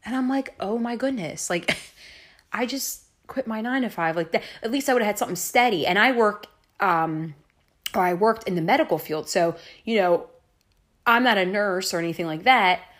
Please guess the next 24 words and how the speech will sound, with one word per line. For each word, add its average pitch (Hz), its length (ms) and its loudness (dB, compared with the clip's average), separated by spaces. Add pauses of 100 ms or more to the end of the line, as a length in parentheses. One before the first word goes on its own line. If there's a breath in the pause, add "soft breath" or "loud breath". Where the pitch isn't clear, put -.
(400 soft breath)
Um, 175 200 -2
which 196 120 -4
shout 294 300 -2
outs 226 260 2
to 190 80 -2
the 165 100 -2
nurses, 151 420 -4
by 139 180 -4
the 135 80 -6
way, 139 260 -6
shout 214 300 2
outs - 140 -8
to - 60 -12
the 147 80 -8
physicians 147 680 -8
and 160 140 -10
everyone 175 420 0
who's 160 180 -6
working 160 300 -6
tirelessly 147 640 -4
on 143 120 -8
the 147 60 -8
front 147 280 -8
lines. 151 460 -10